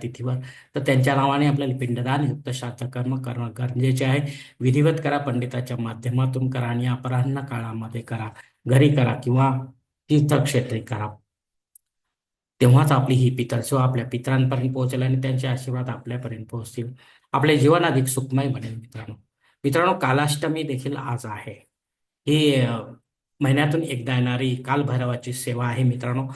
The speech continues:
आपण जर कालभैरवाचे सेवक असाल, सेवेकरी असाल, तर, अ, निदान आपण रोज याचे पठण करतच असाल, अ, कालभैरव अष्टकाचे.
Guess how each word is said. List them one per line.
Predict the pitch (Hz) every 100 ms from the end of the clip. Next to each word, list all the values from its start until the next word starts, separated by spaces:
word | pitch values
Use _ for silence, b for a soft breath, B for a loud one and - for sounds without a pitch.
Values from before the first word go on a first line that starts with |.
| B B
आपण | - 151 151
जर | 151 151
कालभैरवाचे | 147 131 127 127 123 123 123
सेवक | 127 - 120 120 131 131
असाल, | 127 131 127
सेवेकरी | 123 127 120 123 120 113
असाल, | 113 120 123 127 B B -
तर, | 135
अ, | 135 131 123 120 - - - _ _ _ _
निदान | 143 147 156
आपण | 151 143 151
रोज | 123 151 160 123
याचे | 131 127 131
पठण | 127 127 131 123 120 _ - _ _ -
करतच | 151 160 156 123
असाल, | 120 127 110 - _ _ b b b b
अ, | 123 123 120 120 - -
कालभैरव | 143 156 127 123 120
अष्टकाचे. | 117 - 117 120 113 117 -